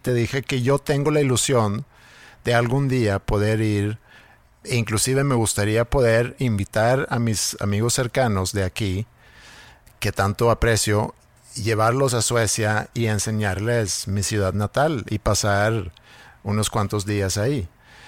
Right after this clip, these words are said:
Pa-, para eso sirve, para eso sirve el dinero. Entonces, por eso digo que a mí me gustaría que el podcast pudiera generar dinero y eso sería mi fondo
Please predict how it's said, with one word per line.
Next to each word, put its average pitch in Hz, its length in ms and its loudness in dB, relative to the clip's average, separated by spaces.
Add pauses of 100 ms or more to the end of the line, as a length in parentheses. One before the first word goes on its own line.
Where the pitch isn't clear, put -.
(160)
Pa-, 143 200 -2
para 131 240 4
eso 165 160 0
sirve, 160 540 2 (100)
para 135 180 2
eso 131 140 -2
sirve 135 320 0
el 127 80 0
dinero. 113 380 2
Entonces, 110 360 -2
por 123 160 0
eso 113 160 0
digo 120 480 0
que 113 80 -2
a 98 60 0
mí 101 120 0
me 107 120 -2
gustaría 107 480 -2
que - 120 -6
el 107 100 -4
podcast 101 420 -4
pudiera 117 440 0
generar 110 480 0
dinero 117 400 0
y 131 180 2
eso 131 200 2
sería 135 480 0
mi 143 120 -2
fondo 143 600 -2